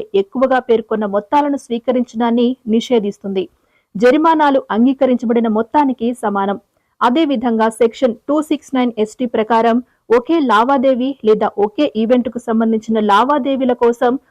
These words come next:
ఒక వ్యక్తి నుండి ఒక రోజులో రెండు లక్షలు లేదా అంతకంటే ఎక్కువ ఉల్లంఘించిన వారు అందుకున్న మొత్తానికి సమానమైన జరిమానాలను ఎదుర్కొంటారు.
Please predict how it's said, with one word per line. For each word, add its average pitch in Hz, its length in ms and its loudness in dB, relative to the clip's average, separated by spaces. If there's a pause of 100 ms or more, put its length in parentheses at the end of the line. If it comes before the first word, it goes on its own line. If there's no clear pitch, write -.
(160)
ఒక 226 180 0
వ్యక్తి 226 340 0
నుండి 220 280 0 (220)
ఒక 214 160 0
రోజులో 226 400 2 (300)
రెండు 226 260 2
లక్షలు 269 420 0 (180)
లేదా 220 240 2 (100)
అంతకంటే 277 500 0
ఎక్కువ 226 380 0 (160)
ఉల్లంఘించిన 247 640 0
వారు 214 320 2 (340)
అందుకున్న 311 460 2
మొత్తానికి 233 640 0
సమానమైన 226 680 0
జరిమానాలను 254 800 0 (140)
ఎదుర్కొంటారు. 208 680 0